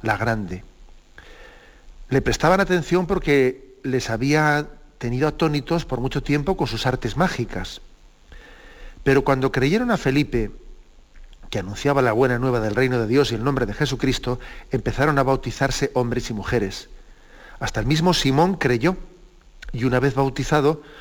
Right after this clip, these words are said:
no se apartaba de Felipe, y estaba atónito al ver las señales y grandes milagros que se realizaban.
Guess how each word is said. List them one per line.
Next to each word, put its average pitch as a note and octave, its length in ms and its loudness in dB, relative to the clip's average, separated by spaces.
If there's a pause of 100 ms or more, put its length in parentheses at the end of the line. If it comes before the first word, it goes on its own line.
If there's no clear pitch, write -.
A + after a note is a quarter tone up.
(160)
no A#2+ 140 -2
se - 100 -2
apartaba A#2+ 460 0
de A2+ 100 0
Felipe, - 540 -2 (260)
y B2 80 2
estaba D#3 300 2
atónito C3+ 480 0
al G#2 80 -2
ver C3 160 2
las B2+ 160 2
señales C3 440 2
y B2 40 0
grandes B2 380 0
milagros A#2 380 0
que - 100 -6
se A2 100 -4
realizaban. G2 640 -2